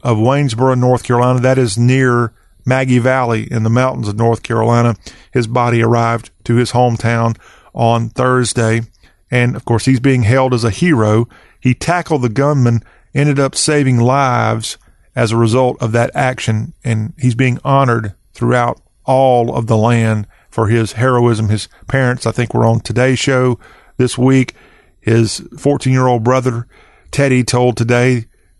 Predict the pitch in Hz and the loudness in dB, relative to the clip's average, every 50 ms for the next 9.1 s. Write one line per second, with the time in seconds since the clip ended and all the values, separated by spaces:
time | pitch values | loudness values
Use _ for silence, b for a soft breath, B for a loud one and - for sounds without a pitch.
0 | _ _ - 113 110 113 113 - - - 143 143 147 143 139 - - 147 127 131 | _ _ -2 0 0 0 0 -2 -2 -2 0 0 2 0 0 0 0 -2 0 0
1 | 131 123 120 120 127 131 143 143 139 135 135 127 - - - 139 - - 147 143 | 0 0 0 0 0 2 2 2 2 2 0 0 -2 -2 -4 -4 -2 0 -2 0
2 | 131 139 135 131 131 - - - - 123 117 - - 131 127 123 104 113 110 98 | 2 2 2 2 0 -2 -4 -6 -4 -4 -4 -2 0 0 0 2 0 0 -2 -2
3 | - - 147 147 147 147 143 - - _ _ _ _ _ _ _ _ _ _ _ | -2 -2 0 0 0 0 -2 -6 -12 _ _ _ _ _ _ _ _ _ _ _
4 | _ - - 123 117 113 113 113 117 120 - - _ _ - 113 113 - - - | _ -12 -6 -2 0 0 2 2 0 -2 -4 -8 _ _ -4 -4 -4 -4 -2 -2
5 | 135 139 135 127 123 123 - - - - - 123 123 123 117 117 117 117 117 113 | -2 0 0 0 -2 -4 -6 -8 -6 -6 -2 -2 -2 0 0 0 0 0 0 0
6 | 117 113 104 - 110 117 117 120 110 - 123 120 117 113 123 123 123 120 117 - | 0 -2 -2 -4 -2 0 0 0 0 0 0 0 2 2 2 2 0 -2 -4 -10
7 | - - - 139 131 - - - 120 120 117 117 117 113 - 131 131 127 117 107 | -14 -6 -4 -4 -4 -4 -4 -4 -2 -2 0 -2 -2 -2 -2 -2 0 0 -2 -2
8 | 110 117 120 113 120 120 110 104 120 123 120 110 110 110 107 113 123 127 127 127 | 0 0 0 0 0 0 0 0 0 0 0 -2 -2 -4 -2 0 0 2 2 2
9 | 127 | 0